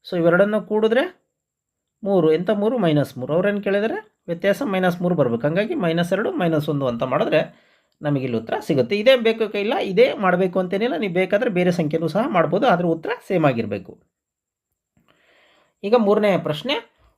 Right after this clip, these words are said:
ಒಂದು ರಸಪ್ರಶ್ನೆ ಕಾರ್ಯಕ್ರಮದಲ್ಲಿ ಅನುಕ್ರಮವಾಗಿ ಮೂರು ಸುತ್ತುಗಳಲ್ಲಿ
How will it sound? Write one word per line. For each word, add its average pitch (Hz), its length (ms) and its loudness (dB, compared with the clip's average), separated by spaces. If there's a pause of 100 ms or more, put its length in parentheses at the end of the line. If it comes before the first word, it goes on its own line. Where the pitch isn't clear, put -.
ಒಂದು 277 220 0
ರಸಪ್ರಶ್ನೆ 277 580 2
ಕಾರ್ಯಕ್ರಮದಲ್ಲಿ 214 680 0
ಅನುಕ್ರಮವಾಗಿ 226 800 0
ಮೂರು 277 520 2
ಸುತ್ತುಗಳಲ್ಲಿ 220 640 0